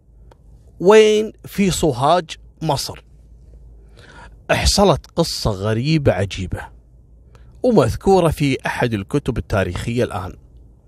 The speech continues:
شو اللي حصل وش السالفة؟ اسمعوا، لا تستعجلون،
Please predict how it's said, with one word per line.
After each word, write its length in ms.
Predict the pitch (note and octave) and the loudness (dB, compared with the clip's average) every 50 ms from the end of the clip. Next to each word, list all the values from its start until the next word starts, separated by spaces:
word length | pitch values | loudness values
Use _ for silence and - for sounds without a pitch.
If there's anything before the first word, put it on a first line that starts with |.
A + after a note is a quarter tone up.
| _ _ _ - _ - - - - - - - - - - - - - - - - - - - - | _ _ _ -20 _ -20 -20 -20 -20 -20 -20 -20 -20 -20 -20 -20 -20 -20 -20 -20 -20 -20 -20 -20 -6
شو 180 | - - - C4 | 0 2 4 6
اللي 160 | B3+ B3 G#3 | 6 6 6
حصل 540 | - - F3 D#3+ - - D#3 D#3 F3 - - _ _ - | 4 2 -2 -2 -2 -2 -2 -2 -4 -6 -12 _ _ -8
وش 180 | F3 D3 - F#3 | -6 -4 -2 -2
السالفة؟ 480 | F3+ - - - C#3 A2+ A2+ - D#3+ E3+ | -2 0 2 2 2 2 0 -2 -4 -4
اسمعوا، 380 | - - - A#2+ - - - - - - - - - - - - - - - - _ _ - - - - - - - - - - | -4 -4 -8 -8 -8 -12 -18 -18 -20 -20 -20 -20 -20 -20 -20 -20 -20 -20 -20 -20 _ _ -20 -20 -20 -20 -20 -20 -20 -14 -8 -4
لا 160 | D#3+ E3 F3+ | -2 -2 -2
تستعجلون، 640 | E3+ - - - D#3 C3+ C#3+ C#3+ D3+ D3 D3+ - | -2 -4 -2 0 0 0 0 0 -2 -4 -4 -6